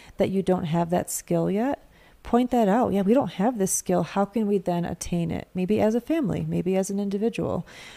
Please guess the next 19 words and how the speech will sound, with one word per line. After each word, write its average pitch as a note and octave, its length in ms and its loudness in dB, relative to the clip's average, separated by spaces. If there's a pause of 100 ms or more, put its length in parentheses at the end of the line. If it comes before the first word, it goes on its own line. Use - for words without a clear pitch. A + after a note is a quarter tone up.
But - 140 2
asking G#3+ 440 4
yourself, E3+ 640 2 (280)
"Yet, - 460 0 (200)
I'm F#3 140 2
not G3+ 180 2
good F#3+ 140 4
at F#3 100 2
this F3 260 0
yet," E3 400 0
I F#3 100 -2
think G#3 220 -4
is F3+ 120 0
a F3+ 80 0
really G3+ 320 2
great F3 320 2
way F3 180 2
to F3 220 -2
identify F#3+ 840 0